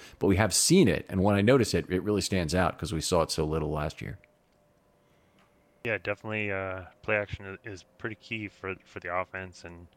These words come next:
Speaker 2: uh, you know, based on its success in the second half, I'd like to see some more of it, uh, you know, get those linebackers moving. Right.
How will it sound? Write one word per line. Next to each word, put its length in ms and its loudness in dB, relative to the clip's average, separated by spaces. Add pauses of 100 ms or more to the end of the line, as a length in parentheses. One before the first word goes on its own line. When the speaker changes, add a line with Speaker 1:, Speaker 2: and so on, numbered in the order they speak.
(720)
Speaker 2:
uh, 240 -12
you 80 -14
know, 140 -14
based 200 -4
on 140 -4
its 140 -14
success 500 -4
in 120 -14
the 160 -14
second 260 -8
half, 280 -4
I'd 100 -10
like 160 -8
to 80 -10 (240)
see 200 -8
some 160 -10
more 180 -4
of 120 -6
it, 100 -14 (140)
uh, 260 -12 (260)
you 60 -20
know, 140 -20 (720)
get 120 -10
those 160 -2
linebackers 540 -2
moving. 300 -8 (1400)
Right. 180 -12